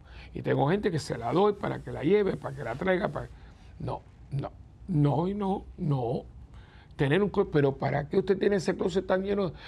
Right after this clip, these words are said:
No, porque eso me lo regaló mi abuelita. Pero porque me lo regaló mi abuelita, yo hace veinte años que no me lo pongo.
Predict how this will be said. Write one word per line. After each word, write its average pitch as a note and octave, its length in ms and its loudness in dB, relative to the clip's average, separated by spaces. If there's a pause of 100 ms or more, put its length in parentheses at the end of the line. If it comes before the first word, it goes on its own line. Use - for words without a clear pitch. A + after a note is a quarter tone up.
(140)
No, A3 220 2
porque G3 260 4
eso F#3 180 2
me F#3 120 4
lo F#3 100 4
regaló E3 420 4
mi F3 120 0
abuelita. C#3+ 640 0 (360)
Pero D#3+ 180 6
porque D3 180 2
me C3+ 80 0
lo B2 100 0
regaló E3+ 360 2
mi G#3 120 4
abuelita, E3+ 360 2
yo D#3 140 4
hace E3+ 180 0
veinte F3 320 2
años F#3 180 2
que E3 60 4
no F3 80 2
me E3+ 120 2
lo D#3+ 80 2
pongo. - 360 0